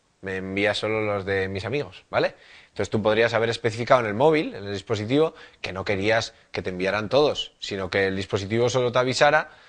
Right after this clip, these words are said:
de los que, de los que te interesan a ti. Eso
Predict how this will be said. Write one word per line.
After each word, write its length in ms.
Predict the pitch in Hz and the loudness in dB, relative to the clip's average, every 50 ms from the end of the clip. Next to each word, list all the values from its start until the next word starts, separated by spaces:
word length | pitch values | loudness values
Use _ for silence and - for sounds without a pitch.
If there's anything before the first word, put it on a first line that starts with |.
| - _ _ - | -20 _ _ -12
de 160 | - 90 101 104 | -6 -4 -2 0
los 180 | 113 127 - | 0 -2 -2
que, 380 | - - 101 98 95 90 80 _ _ _ - _ _ _ | -2 -2 -2 -2 -2 -4 -6 _ _ _ -20 _ _ _
de 100 | - 92 | -10 -8
los 100 | 95 98 | -8 -6
que 100 | - 101 | -6 -4
te 80 | 92 95 | -4 -4
interesan 360 | 95 85 95 98 101 117 110 | -2 -2 -2 -2 -2 -2 -2
a 100 | 101 98 | -4 -4
ti. 160 | 87 95 90 - _ _ _ _ _ _ _ - | -6 -6 -8 -10 _ _ _ _ _ _ _ 0
Eso 480 | 175 175 - - 202 202 - - - | 0 2 4 4 4 4 2 -2 -14